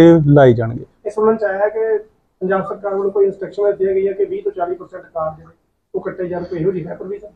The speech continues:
Speaker 1: ਦੇਖੋ, ਪਿੱਛੇ ਜੇ ਆਪਾਂ ਦੇਖਿਆ ਕਿ ਲੋਕੀ ਪੰਦਰਾਂ ਪੰਦਰਾਂ ਲੱਖ ਦੀ ਗੱਡੀ, ਵੀਹ ਵੀਹ ਲੱਖ ਦੀ ਗੱਡੀ ਦੇ ਵਿੱਚ ਗਰੀਬਾਂ ਵਾਲੀ ਕਣਕ ਲੈ ਕੇ ਜਾ ਰਹੇ ਸੀ। ਇਸ ਕਰਕੇ ਸਰਕਾਰ ਨੇ ਕਿਹਾ ਹੈ ਕਿ ਜਿਹੜਾ ਇਹਦਾ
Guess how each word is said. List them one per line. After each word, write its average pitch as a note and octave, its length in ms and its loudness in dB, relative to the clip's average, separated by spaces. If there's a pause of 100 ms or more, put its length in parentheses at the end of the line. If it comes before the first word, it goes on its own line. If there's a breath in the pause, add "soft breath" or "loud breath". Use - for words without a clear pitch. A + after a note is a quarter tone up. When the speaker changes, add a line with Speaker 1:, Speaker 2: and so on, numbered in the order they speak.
(140)
Speaker 1:
ਦੇਖੋ, G3 240 6
ਪਿੱਛੇ G3+ 380 4
ਜੇ G3 140 8
ਆਪਾਂ F#3+ 240 6
ਦੇਖਿਆ E3 360 6
ਕਿ F#3 100 8
ਲੋਕੀ F3 260 6
ਪੰਦਰਾਂ E3+ 380 6
ਪੰਦਰਾਂ F3 320 6
ਲੱਖ E3 320 8
ਦੀ E3 120 8
ਗੱਡੀ, D3+ 360 6 (260)
ਵੀਹ F3+ 140 8
ਵੀਹ G#3 160 8
ਲੱਖ F3+ 220 6
ਦੀ E3+ 100 6
ਗੱਡੀ D#3 260 8
ਦੇ E3 100 8
ਵਿੱਚ E3 260 6
ਗਰੀਬਾਂ D#3+ 580 6
ਵਾਲੀ F3+ 200 6
ਕਣਕ D3+ 260 4
ਲੈ D#3 160 8
ਕੇ D#3+ 140 6
ਜਾ C#3 220 8
ਰਹੇ B2+ 140 4
ਸੀ। B2+ 200 -8 (500)
ਇਸ F#3+ 200 8
ਕਰਕੇ G#3+ 340 6
ਸਰਕਾਰ D#3+ 480 8
ਨੇ F#3 160 8
ਕਿਹਾ E3 260 8
ਹੈ F#3 100 8
ਕਿ F#3+ 120 4
ਜਿਹੜਾ E3 420 6
ਇਹਦਾ F3 340 6